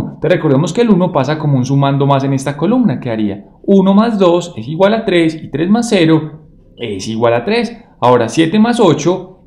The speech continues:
es igual a quince, colocamos el cinco y llevamos una, o sea que el uno pasa como un sumando más de esta columna, tendríamos uno más cero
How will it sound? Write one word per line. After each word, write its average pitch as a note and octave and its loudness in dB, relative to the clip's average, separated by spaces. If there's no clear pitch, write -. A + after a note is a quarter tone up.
es D3 2
igual E3 2
a G#3+ 0
quince, D#3+ 2
colocamos C3+ -2
el D3+ 2
cinco B2+ -4
y D#3+ 0
llevamos C#3 0
una, D#3 0
o - -20
sea C#3+ -2
que D#3+ 0
el C#3+ 4
uno C3+ 2
pasa D#3 0
como C3+ -4
un B2 -4
sumando D#3 0
más D#3+ 0
de D#3+ -2
esta F#3+ -6
columna, D#3 0
tendríamos B2 -2
uno G#3 6
más A3 2
cero D#3+ 0